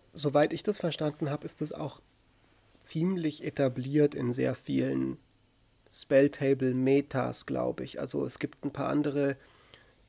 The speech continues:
Discord-Server, wo ich ab und zu reingucke, die eben auch sehr, sehr viele Magic-Spiele machen und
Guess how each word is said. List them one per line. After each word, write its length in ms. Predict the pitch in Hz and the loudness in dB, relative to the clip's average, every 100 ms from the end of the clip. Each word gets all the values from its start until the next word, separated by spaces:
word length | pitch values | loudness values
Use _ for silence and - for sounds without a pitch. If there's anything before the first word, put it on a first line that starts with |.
| - | -2
Discord-Server, 720 | 202 - 185 175 180 175 165 151 | -2 4 4 6 4 4 4 2
wo 80 | |
ich 140 | 151 - | 0 -2
ab 140 | - | -8
und 120 | 139 | -8
zu 120 | - 139 | -4 0
reingucke, 720 | 131 175 - 165 - 156 151 - - - | 2 2 0 -4 0 2 0 -6 -20 -14
die 280 | 143 135 - | -8 -6 -4
eben 220 | 139 135 | -4 -2
auch 420 | - 135 139 - - _ _ - | 2 2 2 -4 -20 _ _ -6
sehr, 220 | - 139 | 2 4
sehr 120 | 135 | 4
viele 300 | 127 143 131 | 2 -2 0
Magic-Spiele 640 | 131 170 196 - - 165 156 | 0 0 -2 -6 -4 0 2
machen 380 | 156 - 165 - - - - - | 2 2 -2 -2 -10 -20 -20 -2
und 340 | 139 139 131 | 4 4 2